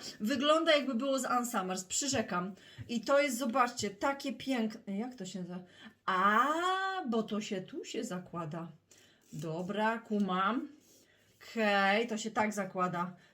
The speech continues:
Czyli co, te ramionczka są z tyłu? No nie wiem, bo tył jest taki, więc ja tu muszę coś po-, poćwiczyć. Nie wiem, o co chodzi tu z tym tyłem. Taki ładny jest.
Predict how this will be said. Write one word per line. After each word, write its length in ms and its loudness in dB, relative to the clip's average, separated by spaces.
Czyli 300 -2
co, 180 0
te 140 0
ramionczka 560 -2
są 420 -2
z 200 -8
tyłu? 360 0
No 100 -2
nie 200 6
wiem, 180 0
bo 100 0
tył 180 -2
jest 220 0
taki, 440 -2
więc 240 0
ja 120 0
tu 120 0
muszę 280 2
coś 260 -6
po-, 180 -4
poćwiczyć. 760 -6
Nie 120 -2
wiem, 160 -2
o 60 -8
co 160 -6
chodzi 280 -4
tu 100 -12
z 40 -14
tym 200 -4
tyłem. 320 -4
Taki 220 -10
ładny 320 -2
jest. 240 -8